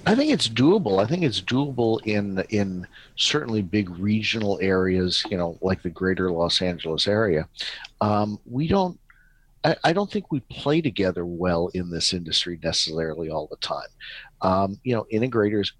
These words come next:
we don't tend to get together and socialize. Um, you know, I,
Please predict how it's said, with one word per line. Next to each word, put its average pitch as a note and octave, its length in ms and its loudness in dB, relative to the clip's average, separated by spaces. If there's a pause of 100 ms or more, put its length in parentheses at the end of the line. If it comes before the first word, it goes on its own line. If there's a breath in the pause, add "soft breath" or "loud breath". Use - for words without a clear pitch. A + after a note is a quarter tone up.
we C#3 180 0
don't F#3 260 2
tend E3+ 280 0
to D3+ 60 -2
get D3+ 240 0
together B2 560 0
and E2 120 -10
socialize. - 880 -4 (460 loud breath)
Um, F2+ 580 0 (300 soft breath)
you A2+ 100 0
know, G#2+ 220 2
I, A2 180 0